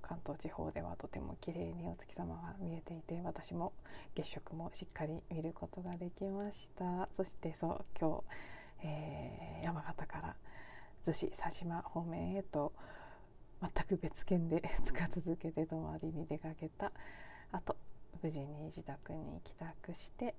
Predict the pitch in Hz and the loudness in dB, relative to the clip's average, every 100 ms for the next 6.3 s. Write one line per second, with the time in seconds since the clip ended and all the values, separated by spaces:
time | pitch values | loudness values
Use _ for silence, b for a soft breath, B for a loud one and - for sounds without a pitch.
0 | - 175 160 165 175 - B B B B | -2 0 0 -2 -4 -8 B B B B
1 | B B B B B B - - - - | B B B B B B -10 -12 -12 -14
2 | - - 170 156 - - - 170 - - | -8 4 4 4 -2 -4 0 0 2 0
3 | - 156 160 190 180 180 175 156 175 - | 0 2 2 4 4 4 0 0 0 -2
4 | 175 147 - 156 151 - - 165 202 - | -4 -6 -4 -4 -4 -8 -4 4 4 4
5 | B B B B B B - - - - | B B B B B B -14 -12 -12 -10
6 | - - - | -8 -4 -4